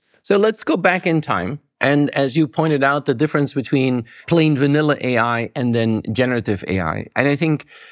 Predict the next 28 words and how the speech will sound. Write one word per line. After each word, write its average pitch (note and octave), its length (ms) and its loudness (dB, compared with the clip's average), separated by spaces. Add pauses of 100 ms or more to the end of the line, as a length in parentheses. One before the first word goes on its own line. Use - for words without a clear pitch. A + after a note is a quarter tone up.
for F#3 140 2
me, G#3+ 340 2
one D#3 240 0
of F3+ 120 -2
the D#3 80 2
ways D3+ 320 0
to D#3 80 -2
look D3 240 0
at D3 160 2
it D3+ 200 -2
is C3+ 220 0
that A#2+ 400 0
when B2 220 0
you C3 100 2
look D3+ 180 0
at C3+ 100 0
artificial A#2+ 440 -2
intelligence, B2 640 0
that's - 420 -4
a G2+ 80 -4
field D3 540 0
that's A2 200 0
been A2+ 200 0
evolving G#2+ 600 0
for F#2+ 540 -2 (160)
fifty, - 460 -2
sixty - 480 -4
years. A2+ 600 -2